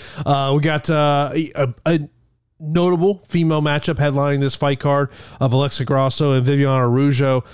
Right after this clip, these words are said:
Uh, Alexa Grasso today saying that she feels like this is like a semifinals type fight for her to get that title matchup.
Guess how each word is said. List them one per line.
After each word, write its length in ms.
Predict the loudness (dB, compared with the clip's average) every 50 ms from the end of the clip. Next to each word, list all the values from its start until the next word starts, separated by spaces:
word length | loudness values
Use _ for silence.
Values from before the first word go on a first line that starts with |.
| -20 -18 -8
Uh, 240 | -4 -2 0 0 0 0
Alexa 280 | -2 -2 -2 -4 -4
Grasso 580 | -2 0 0 2 0 0 0 0 0 0 0 -2 -4
today 500 | -4 -2 0 0 2 2 2 0 0 -2
saying 380 | -2 -2 -2 0 0 0 0
that 140 | 0 0 -2
she 160 | -2 -2 -2
feels 300 | -2 0 0 0 2 0
like 140 | 0 -2 -2
this 160 | -4 -4 -2
is 100 | -2 0
like 160 | 0 -2 -2
a 40 | -2
semifinals 880 | -4 -4 -2 0 0 2 2 2 0 -2 -4 -2 -2 0 -2 -2 -2 -2
type 200 | -2 -2 -2 -2
fight 300 | -2 -2 0 0 -2 -4 -6 _ -20 _ _ -16 -8 -4
for 160 | -2 0 0
her 160 | 0 0 0
to 80 | 0 0
get 240 | 0 0 0 0 0
that 200 | -2 -2 0 -2
title 260 | -2 0 0 0 2
matchup. 500 | 2 0 0 0 -2 -2 -2 -2 -2